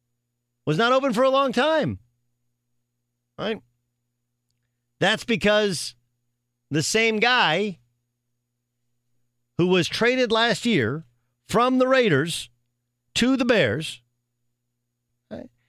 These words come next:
is the same guy who understands exactly what, what's at play. Khalil Mack had an outstanding season,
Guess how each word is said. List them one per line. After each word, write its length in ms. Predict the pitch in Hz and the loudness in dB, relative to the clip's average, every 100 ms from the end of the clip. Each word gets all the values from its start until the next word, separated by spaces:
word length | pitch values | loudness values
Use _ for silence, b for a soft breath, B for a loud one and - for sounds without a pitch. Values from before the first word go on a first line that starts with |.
| _ _ - | _ _ 0
is 220 | 185 147 | 0 0
the 80 | 175 | -2
same 280 | - 233 | 0 0
guy 260 | 226 220 220 | 2 2 4
who 180 | 196 220 | 2 0
understands 1040 | 208 240 254 233 - 240 170 127 185 - - _ _ _ _ _ | 0 2 2 0 0 2 2 0 -2 -6 -10 _ _ _ _ _
exactly 520 | 170 151 220 226 226 | -2 0 2 2 0
what, 260 | 214 185 208 _ | 2 2 0 _
what's 320 | 151 175 - | -2 -2 2
at 160 | 208 - | -2 0
play. 460 | - 285 277 101 _ _ _ _ _ _ _ _ _ _ _ - | -2 0 0 -2 _ _ _ _ _ _ _ _ _ _ _ -2
Khalil 320 | 175 240 294 | 0 2 2
Mack 360 | 208 196 185 | 2 2 0
had 500 | 127 143 170 165 139 - b b - | -2 0 2 0 -2 -10 b b -2
an 100 | 160 | 0
outstanding 600 | 160 - 170 160 156 147 | 0 -2 -2 0 0 -2
season, 500 | - 151 139 175 | -2 -2 -2 -6